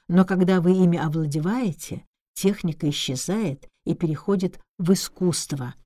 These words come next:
общения. Домашние задания.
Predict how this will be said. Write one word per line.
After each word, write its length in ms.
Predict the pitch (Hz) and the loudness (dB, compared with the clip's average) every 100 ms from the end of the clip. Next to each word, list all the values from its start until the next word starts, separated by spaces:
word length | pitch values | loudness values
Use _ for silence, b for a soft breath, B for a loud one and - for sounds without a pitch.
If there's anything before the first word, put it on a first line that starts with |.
| - | -10
общения. 680 | 180 - - 139 113 110 110 _ _ _ _ _ _ _ _ _ _ _ _ _ _ _ _ _ _ _ _ _ _ _ _ _ _ _ _ _ _ - | -10 -6 -4 -4 -4 -8 -12 _ _ _ _ _ _ _ _ _ _ _ _ _ _ _ _ _ _ _ _ _ _ _ _ _ _ _ _ _ _ -6
Домашние 680 | 208 214 247 320 - 285 262 | 4 8 8 6 4 4 4
задания. 680 | 254 196 139 131 113 87 | 0 0 -2 -4 -8 -10